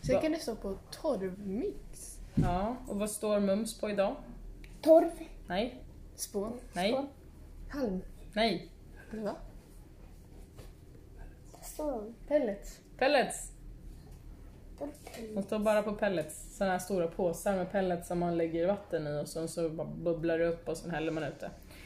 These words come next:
Speaker 3: Ja.
Speaker 2: Det finns ju halm också. Det stod Mums på när vi köpte henne.
Speaker 3: Mm.
Speaker 2: Och sen kan de också stå på papper.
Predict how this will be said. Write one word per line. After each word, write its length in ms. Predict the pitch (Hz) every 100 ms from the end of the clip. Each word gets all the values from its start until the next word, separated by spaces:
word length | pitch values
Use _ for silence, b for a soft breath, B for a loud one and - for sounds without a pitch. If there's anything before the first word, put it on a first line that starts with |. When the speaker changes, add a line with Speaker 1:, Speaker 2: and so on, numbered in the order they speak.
| B -
Speaker 3:
Ja. 160 | 214 277
Speaker 2:
Det 60 | 302
finns 220 | 220 202
ju 40 | 180
halm 300 | 175 196 214
också. 360 | 208 220 247 -
Det 80 | 202
stod 260 | - 202
Mums 300 | 190 190 -
på 100 | -
när 120 | 185 180
vi 80 |
köpte 300 | 175 185 -
henne. 240 | 185 190 262 - - - - - - -
Speaker 3:
Mm. 220 | 285 254
Speaker 2:
Och 60 | 202
sen 160 | 214 208
kan 140 | 208
de 100 | 196
också 200 | 190 190
stå 160 | 190 180
på 100 | 180
papper. 640 | 202 196 - 202 151